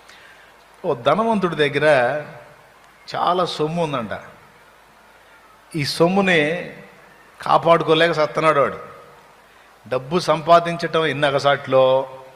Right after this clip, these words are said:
సంపాదించిన దాన్ని కాపాడుకోవటానికి డబల్ అగసాట్లు పడతాడు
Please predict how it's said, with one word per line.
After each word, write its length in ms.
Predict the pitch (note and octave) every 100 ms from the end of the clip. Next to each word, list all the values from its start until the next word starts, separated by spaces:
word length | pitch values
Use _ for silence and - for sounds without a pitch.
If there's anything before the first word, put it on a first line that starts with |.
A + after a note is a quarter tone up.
| - - _ _ _ _
సంపాదించిన 840 | - C#3 D#3 D#3 F3 E3+ E3+ E3 D#3+
దాన్ని 240 | E3 E3
కాపాడుకోవటానికి 1040 | D#3 C#3+ D#3+ D3+ E3 D#3+ D#3 D3+ D3+ D#3 D3+
డబల్ 320 | B2+ C3+ E3
అగసాట్లు 420 | E3 D#3+ D#3+ D#3
పడతాడు 360 | D3 C#3 C3